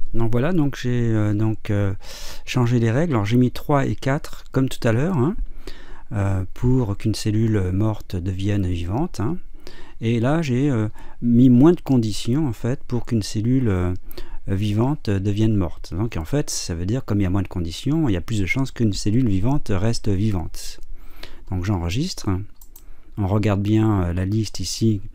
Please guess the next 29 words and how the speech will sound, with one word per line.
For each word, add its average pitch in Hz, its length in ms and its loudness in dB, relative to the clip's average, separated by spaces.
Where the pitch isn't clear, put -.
elle 87 120 -4
est 95 40 0
marquée, 95 520 -2
elle 85 80 -6
est 85 60 -2
visible 98 380 -2
ici, 156 320 -2
hein. 139 140 -2
Les 87 100 -6
deux 92 160 0
listes, 123 360 -4
et 87 40 -4
ce - 80 -8
sont 95 100 -8
bien 101 160 0
les 95 120 0
deux 80 100 -6
listes. 95 320 -4
Donc 101 180 0
ici 113 380 -2
je 98 80 -2
peux 135 220 2
générer, 107 560 2
donc 92 220 -6
ici 107 180 -6
je 95 100 -4
vais 110 80 0
générer 104 480 0
mes, 82 180 -2